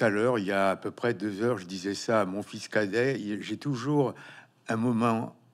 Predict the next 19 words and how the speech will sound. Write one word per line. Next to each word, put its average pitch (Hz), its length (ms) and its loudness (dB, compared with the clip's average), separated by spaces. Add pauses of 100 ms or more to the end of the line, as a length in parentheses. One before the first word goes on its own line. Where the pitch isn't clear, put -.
(100)
d'angoisse 110 600 2
à 101 60 -2
la 95 140 -2
quitter. - 520 -6 (880)
Vais-je 107 320 0
la 107 60 6
retrouver ? 107 760 0 (1300)
Et, 104 680 0
et 98 60 -2
en 95 140 -4
effet, 107 460 0 (120)
on - 60 -12
peut - 160 -4
en 98 80 0
parler 104 380 -2
comme 107 260 -2
une 95 560 -4
personne, 120 540 0
euh, 95 440 -2